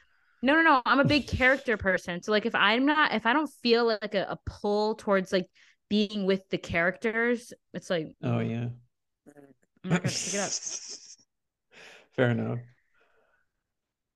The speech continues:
Speaker 2: Okay, and now I think we're
Speaker 1: Okay.
Speaker 2: actually at the end of the
Speaker 1: Yeah,
Speaker 2: episode.
Speaker 1: we're done. We're done.
Speaker 2: But that
Speaker 1: Sorry.
Speaker 2: was a fun little diversion.
Speaker 1: That was fun.
Speaker 2: Um,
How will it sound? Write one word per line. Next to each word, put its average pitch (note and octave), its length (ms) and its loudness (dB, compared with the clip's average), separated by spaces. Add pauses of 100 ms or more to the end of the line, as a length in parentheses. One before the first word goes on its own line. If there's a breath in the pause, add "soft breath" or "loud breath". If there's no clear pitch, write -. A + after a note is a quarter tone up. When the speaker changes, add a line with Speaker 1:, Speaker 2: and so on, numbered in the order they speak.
(140)
Speaker 2:
Okay, C3+ 240 4
and B2 140 4
now D#3 180 6
I D#3 80 6
think C#3+ 140 -2
we're B2+ 120 0
Speaker 1:
Okay. A2+ 80 -2
Speaker 2:
actually A#2+ 440 -2
at A2 80 -10
the A2+ 120 -6
end - 100 -14
of F3+ 60 -8
the - 20 -6
Speaker 1:
Yeah, D#3 160 0
Speaker 2:
episode. D#3 120 -4
Speaker 1:
we're E3+ 80 0
done. D3 340 -10
We're D3+ 100 -8
done. D3+ 280 -10 (100)
Speaker 2:
But A#2+ 80 0
that A#2+ 60 0
Speaker 1:
Sorry. C3 120 4
Speaker 2:
was C3 120 0
a C#3 80 2
fun A#2+ 320 0
little A2 500 -2
diversion. G#2+ 680 -12 (580)
Speaker 1:
That D#3 80 -16
was D#3 140 -16
fun. - 260 -16 (100)
Speaker 2:
Um, A2+ 500 -8